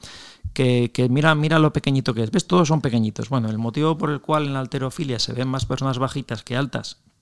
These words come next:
que no es exactamente así, porque hay una división de, de, de, de máximos pe-, de pesos pesados que son muy altos, pero básicamente es porque es un ejercicio en el que tú tienes que mover,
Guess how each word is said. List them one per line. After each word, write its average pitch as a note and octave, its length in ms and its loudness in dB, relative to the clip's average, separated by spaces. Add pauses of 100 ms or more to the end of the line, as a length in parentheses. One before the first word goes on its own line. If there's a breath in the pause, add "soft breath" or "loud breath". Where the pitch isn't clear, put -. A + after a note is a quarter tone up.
(100)
que G#2+ 80 -10
no A2 240 -2
es A#2+ 180 -2
exactamente G#2+ 580 -8
así, A3 180 -2
porque - 320 -10
hay G#2+ 100 -6
una A2 160 -2
división A2+ 480 -4
de, G2+ 380 -6 (480 loud breath)
de, G#2 480 -4
de, G2+ 300 -8
de G#2 120 -6
máximos A#2 500 -2
pe-, - 120 -14
de A2 100 -10
pesos A2 240 -10
pesados B2+ 320 0
que A#2 80 -4
son A#2+ 140 0
muy B2+ 120 2
altos, D3 360 0 (340 loud breath)
pero A#2 140 0
básicamente D3+ 420 2
es - 60 -2
porque C3+ 180 -2
es C3 80 -2
un C#3+ 100 0
ejercicio C#3 440 -4
en C3 80 0
el A2+ 40 -4
que A#2 120 -4
tú C#3 120 -2
tienes C3 280 -2
que A#2 160 -2
mover, B2 440 2